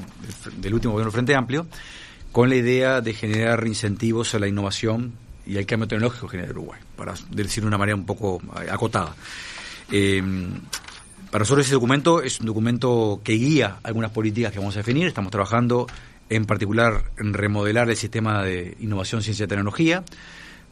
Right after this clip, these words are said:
junto con Bruno Gili, que es asesor directo de la presidencia, y, pero también con la participación directa de O P P. Eh, esa es un área directa de acción de política, y yo diría, hay otros espacios que define el documento Uruguay dos mil cincuenta,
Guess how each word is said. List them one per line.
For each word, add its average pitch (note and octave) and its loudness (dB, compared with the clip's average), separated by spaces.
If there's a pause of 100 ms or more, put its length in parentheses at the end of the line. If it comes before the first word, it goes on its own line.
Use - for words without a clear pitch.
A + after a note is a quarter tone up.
(120)
junto G2+ 0
con G2 -2
Bruno G#2 0
Gili, C#3+ 0
que - -8
es - -8
asesor G2+ -6
directo G2+ -2
de G2+ 0
la - -4
presidencia, C#3 0
y, G2 -4
pero F#2+ -6
también G#2+ -2
con A2 2
la G#2+ 0
participación G2+ -4
directa G#2 2
de A#2 2
O G#2+ -2
P C3+ 0
P. F#3+ 2 (500)
Eh, G#2+ 0
esa B2 2
es G#2+ 0
un A2+ 2
área A2 2
directa G#2 0
de G2 -2
acción G2+ -4
de G2 -4
política, C3 0 (360)
y F#2+ -4
yo - -2
diría, A2+ 4
hay A2+ 2
otros D#3 2
espacios A2 -2
que - -6
define A2 -2
el G#2+ 0
documento G#2 0
Uruguay G#2 0
dos G2 -4
mil G#2 -2
cincuenta, C3+ -2